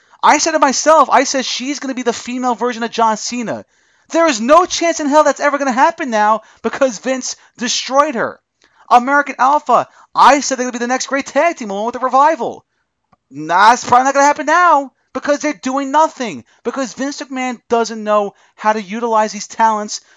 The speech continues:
to the ability they should be utilized. The only guy that knows how to do that is Triple H 'cause he created them.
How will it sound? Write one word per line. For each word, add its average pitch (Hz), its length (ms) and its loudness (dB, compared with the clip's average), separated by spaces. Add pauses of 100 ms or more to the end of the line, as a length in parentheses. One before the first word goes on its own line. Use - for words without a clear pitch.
(120)
to 214 100 -12
the 233 160 -4
ability 247 380 -2
they 233 120 -6
should 220 180 -10
be 226 60 -16
utilized. 214 840 -6 (560)
The 226 180 -14
only 294 260 -2
guy 285 140 0
that 254 120 -2
knows 254 240 -2
how 262 80 -8
to 214 60 -12
do 254 120 -8
that 247 80 -2
is 208 80 -6
Triple 214 360 -10
H 240 140 -6
'cause - 200 -8
he 220 160 -12
created 190 720 -10
them. 110 260 -10